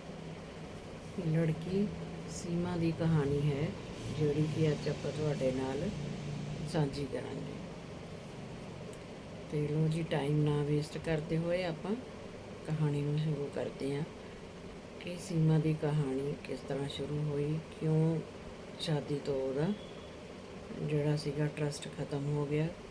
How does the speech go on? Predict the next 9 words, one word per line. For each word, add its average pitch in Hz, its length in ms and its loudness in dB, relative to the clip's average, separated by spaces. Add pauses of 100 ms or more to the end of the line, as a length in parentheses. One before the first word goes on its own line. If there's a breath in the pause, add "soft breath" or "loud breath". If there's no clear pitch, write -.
(360)
ਮਨ 139 320 -2
ਖੱਟਾ 156 320 0
ਹੋ 139 220 2
ਗਿਆ, 139 180 0
ਕਿਉਂ 160 300 2
ਸ਼ਾਦੀ 151 360 0
ਉਹਨੇ 139 300 0 (140)
ਨਹੀਂ 131 280 -2
ਕੀਤੀ। - 320 -8